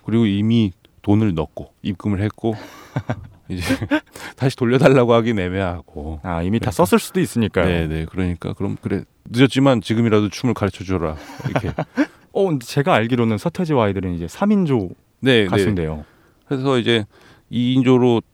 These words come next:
Speaker 1: 듀오를 결성을 하고 일 집을 이제 제작하는 과정에서 거의 막바지에 이제 추가로, 왜냐면은 안 그러면 서태지와 아이가 되는데.
Speaker 2: <laughs> 그렇죠.
Speaker 1: 복-,
Speaker 2: 아이들이니까.
Speaker 1: 네, 복수형을 <laughs> 만들기 위해서는 한 명이 더 필요하니까.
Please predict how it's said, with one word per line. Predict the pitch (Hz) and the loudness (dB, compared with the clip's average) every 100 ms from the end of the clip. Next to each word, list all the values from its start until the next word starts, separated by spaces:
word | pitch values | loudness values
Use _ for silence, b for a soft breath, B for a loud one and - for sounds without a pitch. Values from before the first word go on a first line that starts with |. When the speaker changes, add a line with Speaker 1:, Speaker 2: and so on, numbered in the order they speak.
| _ - | _ -2
Speaker 1:
듀오를 | 135 135 | 2 2
결성을 | 113 98 - 120 113 | 0 -2 0 0 2
하고 | 127 127 | 2 2
일 | 127 131 | 2 2
집을 | - 127 127 | 2 2 4
이제 | 90 95 | 2 -2
제작하는 | - 87 107 - 127 120 | 0 2 2 2 0 0
과정에서 | - 85 98 101 87 98 98 78 | 0 2 4 2 2 0 -2 0
거의 | 95 104 | 2 2
막바지에 | 82 - 139 135 127 117 | 0 0 2 2 0 0
이제 | 90 87 85 b b b b b | 0 -4 -8 b b b b b
추가로, | - - 196 175 98 92 _ | -18 2 2 4 -2 -4 _
왜냐면은 | - 123 135 135 135 127 90 - b b b | 2 6 6 6 4 0 -2 -8 b b b
안 | 104 | 2
그러면 | 113 127 120 | 4 4 2
서태지와 | 123 - 160 139 120 | 0 -2 -2 2 2
아이가 | 92 107 107 | 2 2 2
되는데. | 87 80 78 80 71 _ | 0 -2 -4 -6 -8 _
Speaker 2:
<laughs> | - - - - - - | -16 -14 -14 -16 -20 -10
그렇죠. | - 143 - 95 | -4 -2 -2 -2
Speaker 1:
복-, | 95 | 0
Speaker 2:
아이들이니까. | 117 117 139 143 95 - 85 76 | 0 2 2 0 -2 -2 -2 -2
Speaker 1:
네, | 85 85 | -4 0
복수형을 | 120 - 143 107 - 110 | 0 4 2 4 0 -2
<laughs> | 85 | 0
만들기 | 92 101 107 | 2 4 4
위해서는 | 90 90 92 | 4 2 0
한 | 117 | 0
명이 | 143 | 0
더 | 135 85 | 0 -2
필요하니까. | - 107 80 - 92 | 0 0 0 -2 -2